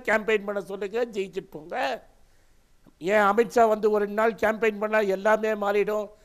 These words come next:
சாணக்கியன் அது இதுன்னு பேசினாங்களே, ஏன் சாணக்கியன் ஓடி போயிட்டாரு?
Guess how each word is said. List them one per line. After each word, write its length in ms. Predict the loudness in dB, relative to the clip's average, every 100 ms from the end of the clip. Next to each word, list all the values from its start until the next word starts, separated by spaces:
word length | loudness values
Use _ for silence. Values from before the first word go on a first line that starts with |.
| _ -4
சாணக்கியன் 560 | 0 2 0 -2 -2 0
அது 220 | 0 0
இதுன்னு 320 | -2 -4 -6 -2
பேசினாங்களே, 680 | -2 -2 -8 -4 -2 -4 -6 _ _
ஏன் 220 | -2 -2
சாணக்கியன் 480 | 0 0 2 0 -2
ஓடி 260 | 0 0 2
போயிட்டாரு? 540 | 0 2 0 0 -4